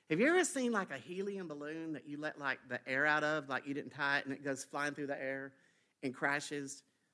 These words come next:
That was me. And I thought, she goes, "Okay, I'll get in touch with you." So anyway,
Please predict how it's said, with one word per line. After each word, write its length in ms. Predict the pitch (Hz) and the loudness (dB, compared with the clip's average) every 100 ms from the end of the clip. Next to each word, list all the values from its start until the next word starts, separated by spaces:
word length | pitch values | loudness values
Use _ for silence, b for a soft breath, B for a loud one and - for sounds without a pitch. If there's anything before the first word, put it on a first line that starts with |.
| - | -6
That 240 | 123 113 | 0 2
was 160 | 127 127 | 2 4
me. 320 | 120 113 131 | 4 4 0
And 140 | 127 127 | -4 -6
I 80 | 123 | -6
thought, 280 | 123 110 - b b | -8 -8 -10 b b
she 140 | - 160 | -2 0
goes, 160 | 131 - _ | 0 -4 _
"Okay, 360 | 175 180 - 127 - | 0 0 -2 -6 -2
I'll 120 | 147 | -2
get 140 | 151 - | -2 -4
in 40 | |
touch 220 | 139 - | -4 -4
with 140 | 127 120 | -6 -10
you." 100 | - b b | -14 b b
So 280 | - 135 120 - _ _ _ _ _ - - _ _ - | 2 4 4 -2 _ _ _ _ _ -20 -20 _ _ 4
anyway, 540 | 208 208 127 - 127 | 8 10 8 4 -2